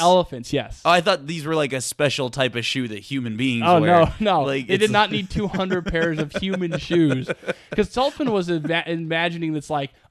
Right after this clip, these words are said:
Speaker 1: oh, there's gonna be, like, thirty elephants and they're
Speaker 2: Wait,
Speaker 1: all, like,
Speaker 2: I'm
Speaker 1: running
Speaker 2: just
Speaker 1: around.
Speaker 2: imagining there's a warehouse just full of elephant <laughs> shoes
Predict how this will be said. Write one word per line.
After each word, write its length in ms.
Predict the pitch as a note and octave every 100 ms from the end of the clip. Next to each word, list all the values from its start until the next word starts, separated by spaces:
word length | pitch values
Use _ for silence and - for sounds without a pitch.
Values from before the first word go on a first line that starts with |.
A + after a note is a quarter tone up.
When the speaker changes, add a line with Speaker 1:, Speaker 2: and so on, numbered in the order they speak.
| -
Speaker 1:
oh, 160 | E3+
there's 160 | E3+ F3
gonna 120 | F3+
be, 60 | F3
like, 140 | D3+
thirty 480 | - - F#3 F3 E3
elephants 600 | D3 D#3 D#3 - D3+ C#3+
and 100 | D3+
they're 120 | D3+
Speaker 2:
Wait, 140 | D#3 E3+
Speaker 1:
all, 40 |
like, 180 | D#3+ D#3
Speaker 2:
I'm 80 | D#3
Speaker 1:
running 260 | D#3+ F3 -
Speaker 2:
just 100 | -
Speaker 1:
around. 420 | D#3 E3 D#3+ -
Speaker 2:
imagining 400 | A#4 - A4 A4 D#4+
there's 180 | G4+ G4+ G#4
a 60 |
warehouse 920 | F#4 - - - - - - - - - _ - F4+
just 280 | A#4 A4
full 400 | - - A#4+ G#4
of 100 | B4+
elephant 520 | E4 - A4 - G4+ -
<laughs> 40 |
shoes 720 | - - G#4+ A4 - - -